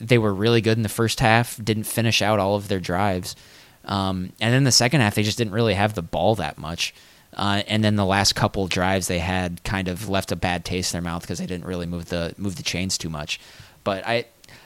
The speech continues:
I thought the offense was good. I think Texas's defense is, is the best defense they're gonna see the rest of the season. I think that's pretty clear after watching 'em,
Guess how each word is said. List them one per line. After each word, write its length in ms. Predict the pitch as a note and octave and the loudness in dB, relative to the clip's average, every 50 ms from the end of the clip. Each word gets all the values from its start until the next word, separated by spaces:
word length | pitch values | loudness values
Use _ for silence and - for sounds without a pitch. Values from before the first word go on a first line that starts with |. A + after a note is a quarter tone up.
| - - - | -8 -2 0
I 80 | D3 | 2
thought 140 | D#3 F#3+ E3+ | 2 4 4
the 80 | D#3+ C#3 | 6 6
offense 260 | C#3 C#3+ D3+ C#3 - | 6 6 4 0 -2
was 140 | C#3 A#2 G#2 | -2 -2 0
good. 180 | A2+ G#2 G#2+ | 2 2 2
I 60 | A2 | 2
think 180 | G#2 C#3 C3+ A2+ | 2 2 0 0
Texas's 440 | - A2+ G#2 - A2 F#2 G#2 F#2 - | 0 0 0 0 0 -2 -2 -4 -4
defense 400 | G#2+ G2+ G2 - G2+ G2+ F#2 G2+ | -4 -4 -2 -2 -2 -2 -2 -2
is, 180 | F#2 F2 F2+ | -2 -2 -4
is 320 | - G#2 G#2 - G#2+ A2 F#2 | -2 -4 -4 -2 0 -2 0
the 80 | A2 | -2
best 240 | F2+ G#2 G2 F#2+ - | -2 -2 -2 -2 -2
defense 300 | - G2 F2 G2 F2+ - | -4 -4 -4 -4 -4 -4
they're 100 | - F#2 | -4 -2
gonna 140 | F2+ F2 F2 | -2 -2 -2
see 180 | - - G2 F2+ | -2 -2 -2 -2
the 80 | F#2 | -4
rest 200 | F2+ F2 - - | -4 -4 -4 -4
of 20 | - | -4
the 80 | E2+ | -4
season. 360 | - - F2 E2+ E2+ F2 F2+ | -4 -4 -4 -4 -6 -6 -6
I 80 | F2 F2+ | -6 -6
think 180 | - G2+ F#2 - | -6 -6 -6 -6
that's 160 | F2+ - - | -6 -6 -6
pretty 200 | - G#2+ F#2 E2+ | -4 -4 -6 -6
clear 480 | - - - F2 E2+ E2 E2 E2 F#2 - | -8 -8 -8 -6 -6 -4 -6 -6 -6 -6
after 240 | - F2+ - F2 E2 | -6 -6 -6 -6 -6
watching 380 | E2 E2 E2 D#2+ - - F2 | -4 -4 -4 -4 -6 -6 -6
'em, 200 | E2+ E2+ F2+ G2 | -6 -6 -8 -10